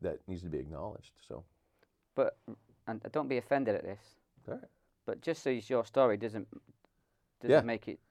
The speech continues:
Speaker 2: doesn't make a, a theological position true, does it?
Speaker 1: No, it doesn't. That's right. No. And that, and I've, that's something I've, that's a tension I've felt for years. My, my wife has a, has a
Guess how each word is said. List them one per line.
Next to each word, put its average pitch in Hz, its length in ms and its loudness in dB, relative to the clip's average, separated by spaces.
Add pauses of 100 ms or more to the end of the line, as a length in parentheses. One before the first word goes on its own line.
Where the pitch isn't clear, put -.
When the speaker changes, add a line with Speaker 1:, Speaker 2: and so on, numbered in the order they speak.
(220)
Speaker 2:
doesn't 123 200 -4
make 117 180 2
a, 113 120 -4
a 117 80 0
theological 107 500 0
position 104 420 -10
true, 101 260 -6
does 98 140 -8
it? - 140 -10 (120)
Speaker 1:
No, 104 220 4
it 87 80 4
doesn't. 95 260 4
That's 98 160 -4
right. 110 160 2 (360)
No. 104 200 -4 (300)
And 120 100 6
that, 143 180 8
and 120 140 4
I've, 139 140 4 (240)
that's 156 180 2
something 120 220 2
I've, 120 240 4
that's 123 160 -2
a 107 40 -4
tension 110 320 -2
I've 110 160 0
felt - 180 2
for - 60 -6
years. 110 120 -4
My, 117 140 2 (260)
my 127 160 6
wife 120 400 8
has 95 180 4
a, 85 80 0 (180)
has 95 160 -2
a 90 60 -4